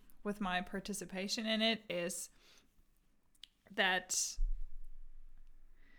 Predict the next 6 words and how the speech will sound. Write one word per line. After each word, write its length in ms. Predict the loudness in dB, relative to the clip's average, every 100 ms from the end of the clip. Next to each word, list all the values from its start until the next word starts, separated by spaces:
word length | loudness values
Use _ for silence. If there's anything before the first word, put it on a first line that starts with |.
| -20 -2
yes, 260 | 8 8 12
everyone 760 | 10 10 6 6 4 2 -2 -2
can 300 | -2 0 2
be 160 | 4 4
a 80 | 2
coach, 580 | 0 -2 -2 -6 -8